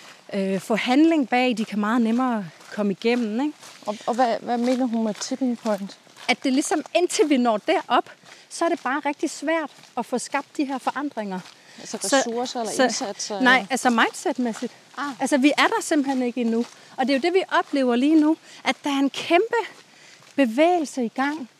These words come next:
Speaker 1: Mennesker har set noget andet. Men samtidig så er det som om, der også nogle gange er sådan en form for parallelverden, hvor organisationer er simpelthen bedriver organisation og ledelse på en helt anden måde.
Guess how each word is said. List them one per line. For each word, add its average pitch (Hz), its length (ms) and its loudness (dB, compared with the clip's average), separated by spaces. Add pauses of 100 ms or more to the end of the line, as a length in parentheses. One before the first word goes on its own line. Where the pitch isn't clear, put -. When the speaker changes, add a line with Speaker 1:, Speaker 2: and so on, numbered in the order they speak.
Speaker 1:
Mennesker 294 360 0
har 269 140 -2
set - 460 -6
noget 226 260 -2
andet. 285 360 0 (420)
Men 262 100 2
samtidig 349 580 2
så 330 80 -2
er 311 40 2
det 302 120 -4
som 254 140 0
om, 294 180 4
der 269 100 -2
også 285 140 -2
nogle 294 160 2
gange 294 240 2
er 311 40 -2
sådan 294 140 0
en 254 40 0
form 294 300 0
for 208 240 -2 (520)
parallelverden, 220 880 0 (320)
hvor 240 140 0
organisationer 262 680 -2 (400)
er 262 60 -4
simpelthen 254 760 -2
bedriver 226 520 2 (800)
organisation 233 720 2
og 240 60 0
ledelse 277 440 -2
på - 140 -4
en 269 80 2
helt 339 220 2
anden 330 160 4
måde. 311 140 2